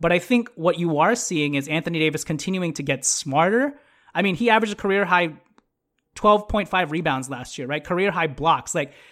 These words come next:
he's getting smarter, he's getting better, and most of all, you're gaining more continuity with him, Austin Reaves, and whoever else is gonna be part of that core moving forward. Maybe Max Christie, a tier below that. You got Rui Hachimura, maybe Vanderbilt if we extend him,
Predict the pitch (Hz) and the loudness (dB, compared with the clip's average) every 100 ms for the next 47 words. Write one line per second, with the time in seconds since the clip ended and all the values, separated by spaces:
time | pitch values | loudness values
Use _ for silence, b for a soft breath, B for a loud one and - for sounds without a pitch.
0 | b b b 233 214 254 285 277 - 196 | b b b -2 2 4 4 2 2 4
1 | 226 247 220 196 190 202 151 151 175 202 | 4 4 0 0 0 0 0 0 2 2
2 | 160 170 190 208 202 180 160 139 151 180 | 2 2 0 0 0 0 -2 -4 -4 -2
3 | 202 160 151 185 - 170 - 156 147 165 | -2 -2 -2 -2 -2 -2 -2 -4 -2 -2
4 | 202 180 143 - 190 202 208 214 b b | -2 0 -2 -2 -4 -2 -2 -6 b b
5 | - 160 170 - 160 160 196 202 196 147 | -2 2 2 0 0 0 2 0 -2 -8
6 | 143 160 165 233 240 180 185 170 151 147 | -6 0 2 4 6 6 4 2 -4 -2
7 | 139 139 160 160 143 143 139 - 160 151 | 0 0 0 0 0 -4 -6 -4 -2 0
8 | 151 143 139 170 185 208 160 151 156 151 | 0 -2 -4 -2 0 2 2 0 0 0
9 | 151 - - 196 196 226 214 214 b b | -2 -4 -4 -4 -4 -4 -4 -6 b b
10 | - 139 185 175 156 147 147 151 180 151 | -12 -6 -2 0 2 2 2 2 2 2
11 | 143 135 151 147 156 151 156 160 208 208 | -4 -2 -2 0 -2 -2 -2 0 2 2
12 | 175 143 151 143 147 175 196 185 196 190 | 0 -2 0 0 0 2 0 4 6 4
13 | 156 - 139 - - 190 185 190 | 2 -2 -4 -2 -2 0 0 -2